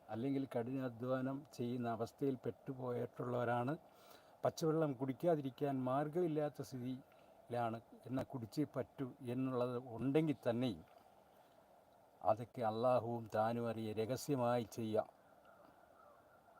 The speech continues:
അള്ളാഹു അതിനെ നമ്മളെ ശിക്ഷിക്കുകയില്ല. നമ്മളെ ഹൃദയാവസ്ഥ, രോഗാവസ്ഥ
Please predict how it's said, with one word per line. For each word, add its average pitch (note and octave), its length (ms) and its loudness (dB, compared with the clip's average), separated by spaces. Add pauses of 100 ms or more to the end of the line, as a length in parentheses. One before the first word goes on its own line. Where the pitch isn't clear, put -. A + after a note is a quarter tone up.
(220)
അള്ളാഹു B2 460 4
അതിനെ A#2 240 -2
നമ്മളെ A2+ 280 -2
ശിക്ഷിക്കുകയില്ല. A#2 800 -4 (1160)
നമ്മളെ C#3 320 0
ഹൃദയാവസ്ഥ, C3 800 0 (260)
രോഗാവസ്ഥ B2+ 760 2